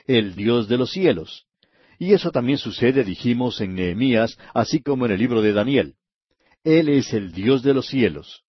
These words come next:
Este es el nombre por el cual Él es conocido en esta serie de libros que hemos indicado. Fue el título que Él tomó cuando quitó su nombre de la tierra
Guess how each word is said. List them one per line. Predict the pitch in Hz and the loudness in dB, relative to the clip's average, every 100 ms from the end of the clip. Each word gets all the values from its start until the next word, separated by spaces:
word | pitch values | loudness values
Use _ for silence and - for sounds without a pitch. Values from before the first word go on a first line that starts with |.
| _ _ _ - | _ _ _ 0
Este | 160 147 135 | 2 2 0
es | - | -2
el | 98 | -2
nombre | 127 120 | 0 0
por | 110 | 2
el | 98 87 | -2 -2
cual | 110 120 | 0 2
Él | 104 107 | 4 2
es | - | 0
conocido | 107 95 - 151 110 | -6 -6 0 0 0
en | 104 | -2
esta | 98 101 | -2 -2
serie | - 110 104 | 0 0 0
de | |
libros | 90 117 110 101 | 0 0 0 -4
que | - | -4
hemos | 95 101 98 | -6 -6 -8
indicado. | 90 87 117 80 65 _ _ _ - - | -10 -2 -2 -2 -6 _ _ _ -20 -20
Fue | - 160 | -4 0
el | 143 | 0
título | 143 151 139 131 | 0 -4 0 -2
que | - 95 143 | 0 2 2
Él | 156 | 0
tomó | 110 92 110 120 _ _ | -4 -2 -2 -2 _ _
cuando | 120 127 120 107 | 0 0 0 -4
quitó | 113 - 170 180 | -6 -2 0 0
su | - 104 | -2 -6
nombre | 101 147 139 127 | -2 0 2 2
de | 110 | 2
la | 95 | 0
tierra | - 135 113 113 | 2 2 4 2